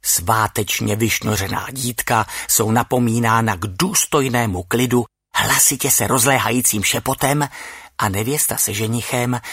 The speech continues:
stojí před oddávajícím právě v okamžiku, kdy má ženich pronést všemi napjatě očekávané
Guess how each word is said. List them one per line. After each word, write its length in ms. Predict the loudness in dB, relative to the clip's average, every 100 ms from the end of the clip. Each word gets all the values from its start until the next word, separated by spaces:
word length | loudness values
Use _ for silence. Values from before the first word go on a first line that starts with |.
| -2
stojí 380 | 0 0 -2 -2
před 260 | -2 -2 -2
oddávajícím 920 | -2 2 2 2 0 0 -2 -2 -2
právě 400 | -4 -4 -6 -8
v 60 |
okamžiku, 720 | -8 -4 -2 0 -2 -4 -8 -8 -14 -12
kdy 200 | -4 0
má 200 | 0 0
ženich 360 | 0 0 -2 -4
pronést 600 | -2 0 2 2 0 -2
všemi 500 | -4 -2 -2 -2 0
napjatě 640 | 0 -2 -2 -4 -4 -4
očekávané 1000 | -4 -4 -4 -4 -4 -4 -4 -4 -8 -10